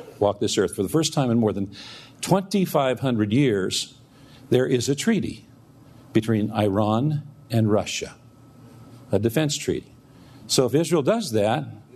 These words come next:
Russia may come into the Middle East, and that should elicit thoughts of Gog and Magog, for those of us who know the Scriptures. What I'm saying is, is there are all kinds of signs around us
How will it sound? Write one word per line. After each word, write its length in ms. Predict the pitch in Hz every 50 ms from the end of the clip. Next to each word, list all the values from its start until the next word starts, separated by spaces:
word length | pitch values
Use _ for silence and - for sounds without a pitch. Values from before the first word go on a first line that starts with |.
| - - - - - - - - -
Russia 600 | 123 185 214 - - - - 90 95 131 123 110
may 180 | 120 120 131 139
come 200 | 139 135 127 127
into 160 | 127 120 110
the 80 | 107 110
Middle 260 | 117 123 117 117 131
East, 360 | 127 95 85 95 - - - - - - - - - - - -
and 180 | - 107 104 107
that 160 | 135 180 196
should 260 | - - - 170 151
elicit 440 | 143 143 131 127 139 135 - 139 135
thoughts 340 | - 127 120 120 117 - -
of 220 | 101 85 101 -
Gog 420 | 107 113 113 110 113 123 120 - 107 -
and 300 | - 110 110 113 135 139
Magog, 520 | 143 170 175 151 110 101 80 65 - - - - - - - - - - - - - -
for 80 | -
those 240 | 92 98 92 87 -
of 140 | 110 95 98
us 140 | 98 - -
who 80 | 101
know 140 | 95 87 85
the 80 | 85 82
Scriptures. 540 | - - 147 147 143 - - - - - - - - - - - -
What 120 | - 160 160
I'm 80 | 139
saying 340 | 117 - 208 233 233 185 139
is, 180 | 120 110 107 117
is 120 | 110 104
there 220 | 117 160 180 143
are 80 | 120 113
all 340 | 98 127 151 160 185 196 185
kinds 600 | 190 - - 185 180 151 113 101 95 98 95 92
of 100 | 92 85
signs 420 | - - 147 143 143 147 139 104
around 420 | 110 104 117 139 160 151 120 90 -
us 380 | 82 87 87 - - - -